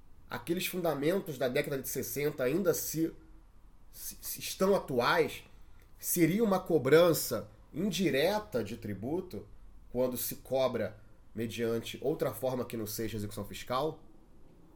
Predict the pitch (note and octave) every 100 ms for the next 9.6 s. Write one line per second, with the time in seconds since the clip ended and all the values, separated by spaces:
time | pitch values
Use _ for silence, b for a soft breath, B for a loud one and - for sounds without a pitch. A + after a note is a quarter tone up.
0 | - C#3 D#3+ A2+ C3+ E3 F3 B2+ C3+ C#3
1 | C3+ D3 C#3+ - - C3 A#2+ B2 B2 A#2+
2 | A#2 D3+ E3 D3+ C#3 D3+ C#3+ - G#3 F3
3 | E3 D#3+ C#3+ D#3 C#3+ B2+ B2 C#3+ D3+ G#2+
4 | B B B B B - - A#2+ C3+ B2+
5 | C3 A#2+ G2+ - D3+ F3+ F3+ - G2 b
6 | b - - B2 C#3 C#3+ C#3+ C3+ C#3 C3+
7 | B2+ C3+ C#3 C3 C3 C#3 C3+ B2 A2+ -
8 | D3+ G3+ - b b - C3+ D#3+ E3 -
9 | D3+ C3 E3 - - G#2